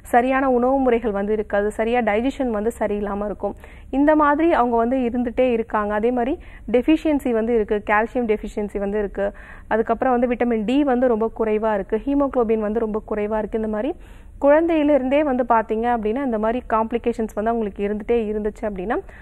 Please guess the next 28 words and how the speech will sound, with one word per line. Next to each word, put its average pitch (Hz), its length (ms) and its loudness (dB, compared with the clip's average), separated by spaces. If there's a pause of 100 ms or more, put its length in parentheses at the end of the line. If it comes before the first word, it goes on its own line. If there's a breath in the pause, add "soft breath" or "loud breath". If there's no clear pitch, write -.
(140 loud breath)
அவங்களுக்கு 233 280 0
வந்து 277 200 0
ஈஸியா 269 360 2
வந்து 247 240 0
இந்த 262 80 0
முடக்குவாதம் 220 600 0
தொந்தரவுகள் 196 420 -6
வந்து 233 140 -2
பாதிப்புக்கிறதுக்கு, 202 760 -6
பாதிக்கிறதுக்கான 214 720 -4
வாய்ப்புகள் 196 460 -4
வந்து 185 220 -4
அதிகமா 202 440 -6
இருக்கு. - 240 -8 (400 loud breath)
இப்ப - 160 -4
பெண்கள் 320 500 4
அப்படின்னு 262 320 2
எடுத்துக்கும் 220 360 -2
பொழுது 247 180 2
நமக்கு 262 300 0 (140)
hormonal 247 580 2
changes, 196 300 -4
இப்போ 208 240 -4
மெனோபாஸ்க்கு 240 680 0
அப்புறம் 277 240 -2
வந்து 226 260 -2
பார்த்தீங்க 220 420 -4
அப்படின்னா 214 320 -6